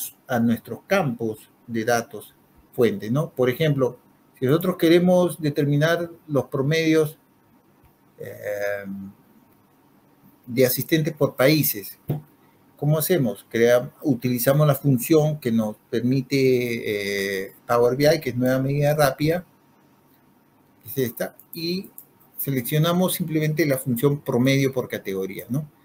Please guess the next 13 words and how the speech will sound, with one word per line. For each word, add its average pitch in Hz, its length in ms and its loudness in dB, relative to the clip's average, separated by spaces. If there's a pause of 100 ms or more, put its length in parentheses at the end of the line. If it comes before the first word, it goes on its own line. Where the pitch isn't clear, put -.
(140)
Entonces, 151 240 0
¿qué 196 160 -2
cosa 208 320 2
va 185 120 4
a 185 100 0
promediar? 180 640 2
Va 127 60 2
a 127 60 -2
promediar, 131 460 0
por 101 140 -10
ejemplo, 120 300 -6
los 120 200 -6
asistentes. 151 800 -2